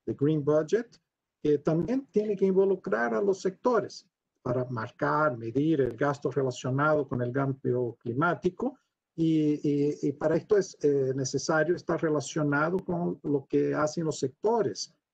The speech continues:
y preparando y ejecutando su presupuesto. Para finalizar, para mejorar esta integración de la información financiera que necesitan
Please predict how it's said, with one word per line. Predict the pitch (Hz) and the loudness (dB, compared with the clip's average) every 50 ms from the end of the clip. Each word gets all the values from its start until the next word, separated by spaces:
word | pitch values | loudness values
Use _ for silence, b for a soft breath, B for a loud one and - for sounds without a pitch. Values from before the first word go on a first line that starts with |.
| _ _ | _ _
y | 139 | -6
preparando | 139 - _ _ 139 147 143 - 127 135 165 196 202 185 - - - _ | -6 -6 _ _ 0 0 2 2 0 2 2 2 2 2 0 -2 -4 _
y | 147 135 | 0 0
ejecutando | 131 127 127 - 143 135 - 170 175 170 151 | 0 0 -2 -6 -6 -2 0 0 0 0 0
su | 131 - 139 - | -2 -2 -4 -2
presupuesto. | - 123 - - 127 - - 196 156 - - _ _ _ _ _ _ _ _ _ _ _ _ _ _ _ _ _ | -2 -4 -2 -4 -4 0 2 2 0 0 -4 _ _ _ _ _ _ _ _ _ _ _ _ _ _ _ _ _
Para | - 135 139 135 | -2 -2 -2 0
finalizar, | - 170 170 170 175 175 - - 220 226 226 - | 0 0 0 0 0 0 0 0 0 0 0 0
para | - 156 139 139 | 0 0 0 2
mejorar | 143 143 131 143 147 147 175 190 208 226 | 0 0 2 0 2 2 2 2 2 2
esta | 214 190 - 226 | 0 0 -2 -2
integración | 220 190 - 208 196 202 196 185 180 - - 214 208 | -2 2 2 2 4 4 2 0 -2 -2 -4 -2 0
de | 196 196 | 0 0
la | 185 190 | 0 0
información | 185 185 - 196 190 185 180 175 - - 202 202 190 | -2 -2 0 0 0 0 -2 -2 0 0 0 -2 0
financiera | - 196 190 185 175 - - - - 175 160 131 107 - - _ _ _ _ _ _ _ _ _ _ _ _ | 0 -2 0 0 -2 -4 -4 2 2 4 4 2 -2 -6 -16 _ _ _ _ _ _ _ _ _ _ _ _
que | - 135 | -2 0
necesitan | 135 147 139 - 170 - - - 240 214 - - - 120 127 135 - | 0 0 0 0 -2 -2 0 -2 -2 -2 -4 -8 -8 -8 -8 -10 -12